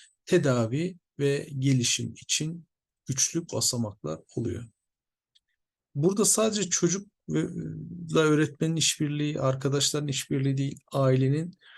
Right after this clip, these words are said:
ve idarenin işbirliği de çok önemli. Ee, demeyin okul idaresinin bu çocuğun tik bozukluğuyla ne gibi bir iletişim is-, eksikliği olur demeyin.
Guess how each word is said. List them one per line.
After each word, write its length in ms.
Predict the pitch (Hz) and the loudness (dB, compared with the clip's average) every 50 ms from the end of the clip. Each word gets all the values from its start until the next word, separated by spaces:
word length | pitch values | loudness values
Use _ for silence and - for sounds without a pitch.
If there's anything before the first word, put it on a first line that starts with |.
| - - _ _ _ | -20 -20 _ _ _
ve 320 | - - 127 123 - - _ | -4 -2 -2 -2 -2 -6 _
idarenin 580 | - 143 123 135 127 127 120 123 127 139 147 139 | -4 0 2 4 4 4 4 4 2 2 0 -2
işbirliği 540 | 127 131 - - - - 120 117 120 123 120 | -2 -2 -2 -2 -2 -2 -2 0 0 -2 -2
de 80 | 110 | -4
çok 260 | 101 - - 139 139 156 | -4 -4 -6 -4 -2 -2
önemli. 480 | 165 160 156 156 156 156 160 160 156 139 _ _ _ _ _ _ _ _ _ _ _ _ _ _ _ _ _ _ _ _ _ | -2 0 0 0 -2 -2 -4 -4 -8 -10 _ _ _ _ _ _ _ _ _ _ _ _ _ _ _ _ _ _ _ _ _
Ee, 440 | 147 135 135 135 131 - 135 135 135 135 139 - 139 147 143 _ _ _ _ _ _ _ _ _ _ _ _ _ _ _ _ _ _ _ _ _ _ _ _ _ _ _ _ _ _ _ _ _ _ _ _ _ | -8 -6 -6 -6 -6 -6 -6 -6 -8 -8 -10 -14 -14 -16 -18 _ _ _ _ _ _ _ _ _ _ _ _ _ _ _ _ _ _ _ _ _ _ _ _ _ _ _ _ _ _ _ _ _ _ _ _ _
demeyin 380 | 180 180 175 160 151 147 151 | 2 4 6 6 4 4 2
okul 440 | 170 170 151 135 - - 151 147 156 - | 0 -2 -4 -4 -2 -4 -4 -4 -4 -6
idaresinin 840 | - 143 135 139 139 135 139 135 135 - - 143 139 139 143 151 147 | -4 0 2 2 4 4 4 2 2 2 0 0 -2 -2 -2 -4 -6
bu 100 | 143 135 | -6 -6
çocuğun 440 | 135 - 139 131 131 135 139 135 135 - | -4 -2 -4 -2 0 -2 -2 -2 -4 -6
tik 280 | - - - - _ | -10 -12 -12 -8 _
bozukluğuyla 600 | - 135 127 131 139 135 _ 135 135 131 127 127 | 0 0 0 0 -2 -4 _ 0 2 2 2 2
ne 140 | 131 131 131 | 2 2 2
gibi 460 | 127 131 - 120 120 123 120 123 120 | 0 -2 -6 -4 -4 -4 -4 -4 -2
bir 160 | 123 120 113 113 | -2 -2 0 2
iletişim 460 | 120 117 117 - - - - 120 120 | 0 0 2 0 -2 0 0 0 -2
is-, 420 | 123 127 131 127 - - - - _ | -2 -2 -4 -2 -2 -2 -4 -6 _
eksikliği 540 | - 123 117 123 - - - - - 135 120 | -6 -4 -2 0 0 0 0 -2 -4 -2 -2
olur 240 | 117 120 120 120 127 | -2 -2 -4 -2 0
demeyin. 440 | 135 131 117 107 113 139 175 - | 2 2 2 2 0 -4 -6 -8